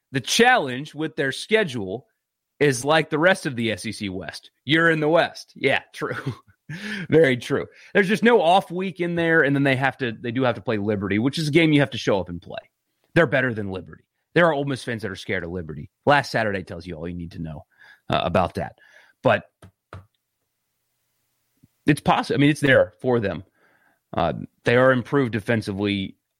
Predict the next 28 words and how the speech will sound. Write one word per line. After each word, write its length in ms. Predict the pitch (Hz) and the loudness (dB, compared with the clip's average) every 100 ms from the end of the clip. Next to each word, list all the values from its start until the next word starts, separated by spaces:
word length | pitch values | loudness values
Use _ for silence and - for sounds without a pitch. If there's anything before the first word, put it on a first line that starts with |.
| _ _ | _ _
I, 120 | 85 - | -6 -4
I 100 | 110 | -4
just 160 | 104 | -2
don't 140 | - 110 | 0 0
think 160 | 110 | 0
it's 160 | 101 - | -2 -2
enough 300 | 104 98 - | 0 0 -2
to 100 | 107 | -6
win 480 | 92 104 98 90 85 - | -2 -2 0 -2 -6 -6
a 60 | |
game 320 | 92 95 85 | -2 0 0
in 80 | 82 | -4
two 160 | 90 76 | -6 -8
weeks. 260 | 55 - | -10 -4
We'll 80 | 180 | 0
see. 360 | 190 302 - - _ _ _ _ _ _ _ _ - | 2 2 2 -4 _ _ _ _ _ _ _ _ -18
I, 420 | - - 120 101 | -10 -4 -2 0
I 40 | 120 | -2
just, 220 | 107 113 | 0 0
I 60 | 107 | 0
don't 200 | 101 101 | 0 -2
think 160 | 98 | -4
so 380 | - 95 90 - | -2 -4 -4 -8
just 380 | - 110 95 - | -4 -2 -2 -4
yet. 220 | 80 - - _ | -10 -12 -18 _
But 100 | 147 | 2
they 100 | 143 | 2
clearly 600 | 135 180 165 143 117 101 | 2 2 4 4 2 -2